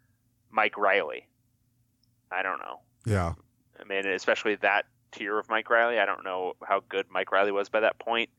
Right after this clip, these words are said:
Speaker 1: Uh, Justin Wilcox against Jeff Tedford.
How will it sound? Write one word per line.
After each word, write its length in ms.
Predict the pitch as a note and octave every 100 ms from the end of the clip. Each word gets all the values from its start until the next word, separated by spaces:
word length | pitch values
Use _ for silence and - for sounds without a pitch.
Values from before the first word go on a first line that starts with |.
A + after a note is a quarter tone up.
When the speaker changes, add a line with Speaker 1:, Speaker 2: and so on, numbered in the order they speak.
| _ _ _ _ _ -
Speaker 1:
Uh, 340 | G2 F2+ F2 - -
Justin 380 | - A2+ - A2+
Wilcox 640 | A2 A#2 - B2 A2+ - A2+
against 640 | - G2+ G2 F#2 - - - _ _ _ _
Jeff 240 | - A2+
Tedford. 440 | - A#2 - F3+